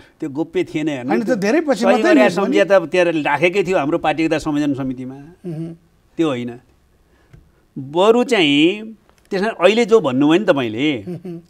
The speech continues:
Speaker 1: जसपासँग एकता, मतलब चुनावको कोणबाट मात्रै पार्टी एकता जस्तो कुरा छ्यास्स भनिदिने कुरा सही उपयुक्त हुँदैन। हाम्रो अध्यक्षले के भन्नुभयो त, मेरो उहाँसँग कुरा हुनु पाएको छैन, उहाँको भोइस पनि मैले सुन्न पाएको छैन।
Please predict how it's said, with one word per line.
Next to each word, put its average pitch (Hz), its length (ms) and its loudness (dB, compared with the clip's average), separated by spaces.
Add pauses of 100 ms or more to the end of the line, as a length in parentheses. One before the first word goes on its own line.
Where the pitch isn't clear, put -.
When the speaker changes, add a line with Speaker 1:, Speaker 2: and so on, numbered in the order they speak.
(180)
Speaker 1:
जसपासँग 151 640 -2
एकता, 120 280 -8
मतलब 196 380 -2 (400)
चुनावको 240 460 0
कोणबाट 226 440 -2
मात्रै 226 300 6
पार्टी 180 320 0
एकता 190 220 -4
जस्तो 180 280 -4
कुरा 196 120 -6
छ्यास्स - 300 -6
भनिदिने 147 400 0
कुरा 156 280 -2
सही 147 520 -4
उपयुक्त 135 280 -6
हुँदैन। 120 320 -4 (420)
हाम्रो 143 200 -4
अध्यक्षले 165 420 -4
के 165 200 -4
भन्नुभयो 147 360 -2
त, 165 100 -8
मेरो 127 200 -6
उहाँसँग 107 280 -12
कुरा 139 200 -6
हुनु 123 180 -6
पाएको 123 200 -10
छैन, 135 160 -8
उहाँको 120 320 -6
भोइस 117 320 -10
पनि 160 160 -2
मैले 127 200 -6
सुन्न 131 280 -10
पाएको 120 240 -6
छैन। 131 240 -10